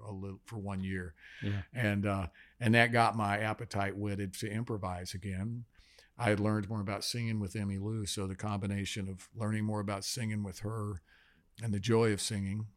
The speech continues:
Speaker 1: from playing with her and then improvising with the Flecktones, I knew I wanted to have a group that,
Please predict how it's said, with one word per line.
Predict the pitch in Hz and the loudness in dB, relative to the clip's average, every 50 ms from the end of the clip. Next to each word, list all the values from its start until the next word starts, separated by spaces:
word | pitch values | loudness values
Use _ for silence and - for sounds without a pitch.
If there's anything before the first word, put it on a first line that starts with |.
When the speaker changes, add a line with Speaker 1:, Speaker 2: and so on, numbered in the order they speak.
| _ _ | _ _
Speaker 1:
from | - - - 98 92 92 90 | -20 -12 -6 -6 -6 -6 -6
playing | - 110 110 101 95 95 | -6 -6 -4 -4 -4 -4
with | 92 92 - | -4 -4 -4
her | 101 95 92 95 92 - _ _ _ _ _ _ _ - | -4 -2 -2 -4 -6 -10 _ _ _ _ _ _ _ -10
and | 113 113 107 95 | -6 -2 -2 0
then | 98 98 98 | 0 2 2
improvising | 98 98 101 101 - 104 98 98 92 95 95 101 98 98 | 2 2 2 2 2 2 2 2 2 0 0 0 -2 -2
with | 95 90 | -2 -4
the | 101 | -8
Flecktones, | - - 120 104 101 - - 107 101 101 98 107 | -6 -4 -4 -4 -4 -4 -6 -4 -2 -2 -4 -4
I | 98 | -4
knew | 98 98 98 98 | -4 -4 -2 -2
I | 92 | -4
wanted | 92 95 95 95 95 90 | -2 -2 -2 -4 -4 -6
to | 98 90 87 - _ _ _ _ 196 175 104 104 | -8 -12 -12 -14 _ _ _ _ -16 -8 -6 -6
have | 101 95 | -4 -4
a | 95 | -6
group | 92 92 98 98 98 98 - - | -6 -6 -6 -6 -8 -8 -10 -12
that, | 107 98 | -10 -10